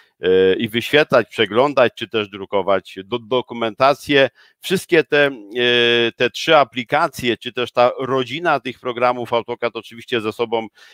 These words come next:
ściśle, e, współpracuje, e, czyli dokumentację, którą tworzymy, mm, e, w tej aplikacji głównej, tej aplikacji dużej, w tym dużym AutoCADzie,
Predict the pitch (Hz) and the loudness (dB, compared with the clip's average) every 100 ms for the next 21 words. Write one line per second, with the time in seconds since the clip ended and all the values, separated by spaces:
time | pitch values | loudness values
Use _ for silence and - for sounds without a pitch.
0 | _ - 135 - 123 120 104 _ _ - | _ -8 -6 -2 4 4 4 _ _ -2
1 | 95 98 98 - - 147 143 147 139 151 | 4 4 4 0 -4 -4 2 2 2 -2
2 | 143 139 131 120 _ _ _ _ _ - | 0 4 4 2 _ _ _ _ _ -6
3 | 87 90 92 92 92 92 90 87 107 104 | -2 0 0 -2 -2 -2 -2 -6 -8 -6
4 | 104 113 - 120 117 131 131 - 113 - | -6 -6 -6 -6 0 2 2 2 0 0
5 | 117 110 104 - 110 110 135 110 98 95 | -2 -2 -4 -4 -4 -2 -4 0 2 2
6 | 76 76 95 92 92 92 90 90 87 85 | -2 -12 -10 -8 -4 -2 0 0 0 -4
7 | 82 - 120 113 110 - - 127 127 110 | -14 -4 2 4 4 0 0 2 0 -6
8 | 110 98 135 135 123 107 110 107 107 110 | -8 -4 -2 0 0 2 4 4 0 0
9 | 113 - 107 135 131 113 - 110 113 135 | 0 0 -10 -6 0 0 0 -8 -6 -4
10 | 120 110 98 104 117 120 113 110 | 0 0 -2 -4 0 0 2 0